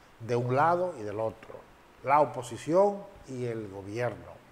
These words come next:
en Venezuela. Eh, vamos a ver, ojalá eso se pueda ir, parece que ya se va,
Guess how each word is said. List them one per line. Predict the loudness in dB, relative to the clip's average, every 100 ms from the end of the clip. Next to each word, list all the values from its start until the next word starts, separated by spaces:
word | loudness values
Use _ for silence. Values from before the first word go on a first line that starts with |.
| -20 -20 -20 -20 -20 _ -20 -20 -20 -20 -20 -20 -20 -20 -12
en | -6 -4
Venezuela. | -2 -4 -6 -14 -16 -16 -18 -20 -20 -20 -20 -20 -20 -20 -20 -20 -12
Eh, | -4 0 0
vamos | 2 0 0
a |
ver, | 0 0
ojalá | 2 2
eso | 0 -2
se | -4 -4
pueda | -4 -6 -2 0
ir, | 0 -2 -2 -4 -6 -14 -20 -20 -20 -20 -20 -20 -20 -20 -20 -20 -20 -20 -18
parece | -10 -6 -4 -4
que | -4
ya | -6 -6
se | -4
va, | -4 -2 0 0 -2